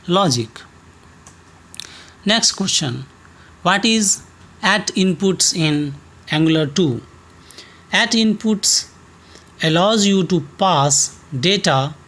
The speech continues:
into your controller and templates through H T M L and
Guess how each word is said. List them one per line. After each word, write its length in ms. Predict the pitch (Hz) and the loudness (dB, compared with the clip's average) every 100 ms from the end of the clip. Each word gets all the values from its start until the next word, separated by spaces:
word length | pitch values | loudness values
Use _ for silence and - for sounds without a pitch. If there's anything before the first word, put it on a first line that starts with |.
| - - - | -20 -20 -6
into 240 | 175 180 196 | -2 0 2
your 260 | 190 196 | 2 0
controller 880 | 190 - 151 147 143 202 196 151 143 143 - - - | -2 -2 0 0 0 2 2 2 0 -6 -16 -20 -8
and 280 | - 175 175 | 0 2 0
templates 760 | 165 196 196 226 160 135 - - - - - - - | 0 0 0 0 0 0 -2 -4 -12 -20 -20 -20 -4
through 240 | 175 180 | -2 0
H 240 | 180 165 - | 0 -2 0
T 140 | 196 | 0
M 120 | 196 | 2
L 220 | 208 254 285 - - - - - - | 2 0 -4 -14 -20 -20 -20 -14 -2
and 500 | 226 220 156 151 | 2 2 2 0